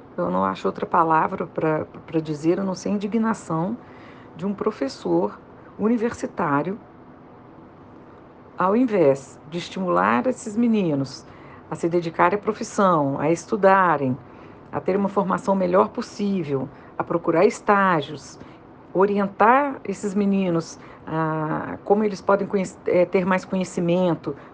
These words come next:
como eles podem aproveitar melhor a escolha que eles fizeram, não.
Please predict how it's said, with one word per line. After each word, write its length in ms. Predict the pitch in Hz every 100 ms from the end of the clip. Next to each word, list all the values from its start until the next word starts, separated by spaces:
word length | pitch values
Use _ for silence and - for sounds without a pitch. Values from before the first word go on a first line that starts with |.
| -
como 160 | 196
eles 160 | 196 -
podem 260 | 190 185
aproveitar 760 | 185 - 180 185 - 180 190 185
melhor 520 | 185 170 170 180 165 - - - -
a 80 | 165
escolha 520 | 160 - 180 208 190
que 100 | -
eles 160 | 165 -
fizeram, 640 | 151 147 165 214 202 151 - - - - - - -
não. 400 | 190 180 175